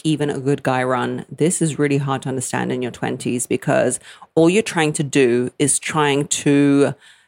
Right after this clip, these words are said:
basically self-soothe. So when a guy is asking for space or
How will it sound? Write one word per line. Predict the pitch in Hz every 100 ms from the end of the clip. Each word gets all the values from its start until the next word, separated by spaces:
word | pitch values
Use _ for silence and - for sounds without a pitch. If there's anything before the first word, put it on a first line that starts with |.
| _ -
basically | 165 208 269 - 233 214 202 208 _ -
self-soothe. | - 180 170 - 160 127 - - _ -
So | - 170
when | 202
a | 262
guy | 190 160 151 151
is | 151 147 135 139
asking | 135 131 160 175
for | 214
space | - 147 135 135 -
or | 139 135 131